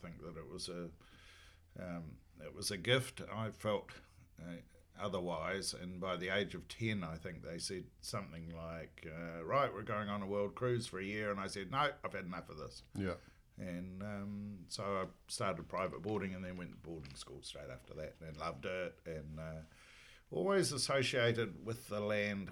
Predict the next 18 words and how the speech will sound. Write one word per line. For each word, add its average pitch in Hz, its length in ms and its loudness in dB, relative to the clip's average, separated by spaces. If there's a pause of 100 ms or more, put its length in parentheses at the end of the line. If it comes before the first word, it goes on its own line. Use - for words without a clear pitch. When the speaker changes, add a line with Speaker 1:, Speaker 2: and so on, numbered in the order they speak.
(120)
Speaker 1:
one 98 320 0
way 95 200 4
or 90 80 4
another 90 440 4
via 87 320 4
friends, 92 680 0
and 85 220 -4
my 85 220 -2 (320)
grandparents 85 680 -4
were 73 120 -8
farmers 73 600 -10
as 71 120 -12
well. 80 320 -2 (680)
Um, 87 380 -8 (200)
but 80 220 -8 (200)
the 87 120 -6
land, 92 560 0 (160)
and 80 260 -6